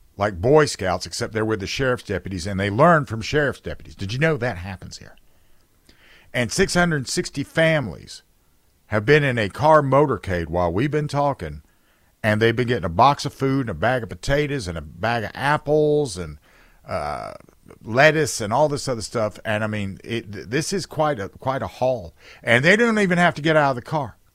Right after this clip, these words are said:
because the sheriff's deputies and the kids and the volunteers and all these people,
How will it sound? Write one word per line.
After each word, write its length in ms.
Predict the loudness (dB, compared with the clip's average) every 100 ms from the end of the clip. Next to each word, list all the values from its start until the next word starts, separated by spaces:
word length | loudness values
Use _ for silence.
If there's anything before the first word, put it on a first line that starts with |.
| _ _ _ _ _ _ _ _ _ _
because 460 | -6 0 2 2 -2
the 80 | -6
sheriff's 340 | 0 0 0
deputies 560 | 0 0 -2 -6 -6 -6
and 80 |
the 60 | -8
kids 420 | -4 -2 -2 -2
and 80 | -6
the 60 | -2
volunteers 800 | 0 0 -2 -4 -2 -2 -2 -4
and 80 |
all 120 | -6 -6
these 140 | -6
people, 340 | -6 -4 -6